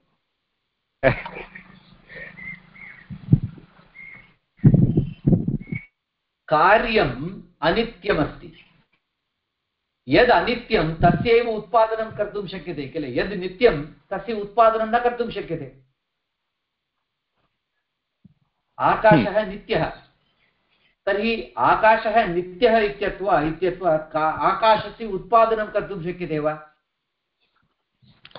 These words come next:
Speaker 1: न, तत्तु अस्ति एव।
Speaker 2: तर्हि न उत्पादयितुं श-, न उत्पादयितुं शक्यते चेत् तर्हि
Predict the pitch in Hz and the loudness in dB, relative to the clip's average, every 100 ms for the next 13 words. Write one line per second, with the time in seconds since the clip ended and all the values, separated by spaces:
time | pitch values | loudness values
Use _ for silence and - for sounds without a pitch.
0 | - 370 170 170 110 107 - - - - | 0 6 6 6 0 -8 -16 -12 -10 -4
1 | - 113 - 123 - - 185 95 90 _ | 0 0 2 0 0 0 0 0 -8 _
2 | _ _ _ _ _ _ _ _ _ _ | _ _ _ _ _ _ _ _ _ _
3 | _ - 196 180 175 160 226 - - - | _ -10 -6 -2 0 0 -2 -6 -8 -12
4 | - - - 226 226 - 220 220 220 214 | -14 -4 2 4 2 4 4 4 0 -4
5 | 214 180 202 160 151 170 151 - 208 202 | -8 -8 -4 -4 -2 0 0 0 0 0
6 | 208 208 202 180 180 185 170 - 202 160 | -2 -4 -6 -6 -6 -2 -2 0 0 2
7 | 160 175 165 220 220 | 0 -2 -4 -6 -8